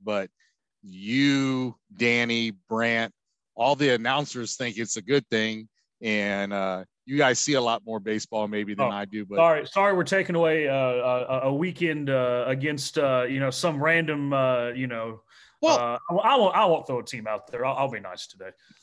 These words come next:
Speaker 1: Well, but, but the thing is, so we,
Speaker 2: Sorry.
Speaker 1: we, we had good teams. We did what we were supposed to and went out and, and,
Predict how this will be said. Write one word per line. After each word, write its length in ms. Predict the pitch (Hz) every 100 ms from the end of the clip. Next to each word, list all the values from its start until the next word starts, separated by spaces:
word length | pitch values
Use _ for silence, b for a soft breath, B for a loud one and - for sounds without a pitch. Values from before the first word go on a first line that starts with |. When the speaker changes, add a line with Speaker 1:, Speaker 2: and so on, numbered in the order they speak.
| -
Speaker 1:
Well, 300 | 180 214 170
but, 240 | 170 269
but 180 | - 302
the 80 | 311
thing 300 | - 311 311
is, 160 | 294 196
so 100 | 190
we, 200 | 185 180
Speaker 2:
Sorry. 320 | 143 117 170 _ _ _
Speaker 1:
we, 260 | 170 294 269 180
we 180 | 277
had 260 | 262 254 156
good 220 | 180 185
teams. 600 | - 196 220 190 156 -
We 180 | 135 208
did 300 | 196 160 196
what 140 | 180 147
we 100 | 165
were 140 | 151
supposed 420 | - 151 226 -
to 200 | 165 160
and 120 | 143
went 160 | 143 165
out 240 | 147 147 - _ _ _ _
and, 220 | 151 143
and, 240 | 135 143